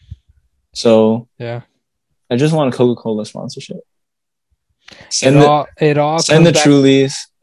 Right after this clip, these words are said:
Speaker 1: Send the sparkling water. I mean, of course, send Coke.
Speaker 2: Yeah.
Speaker 1: Uh, send the Sprite.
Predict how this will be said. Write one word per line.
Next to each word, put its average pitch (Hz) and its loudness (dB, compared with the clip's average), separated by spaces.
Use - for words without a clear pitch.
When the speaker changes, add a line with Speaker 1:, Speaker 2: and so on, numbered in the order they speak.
Speaker 1:
Send 147 -2
the 156 0
sparkling 131 -2
water. 110 -6
I 113 -12
mean, 101 -6
of 98 -10
course, 113 -2
send 104 -4
Coke. 98 -2
Speaker 2:
Yeah. 113 -8
Speaker 1:
Uh, 107 -6
send 107 -2
the 107 0
Sprite. 101 -2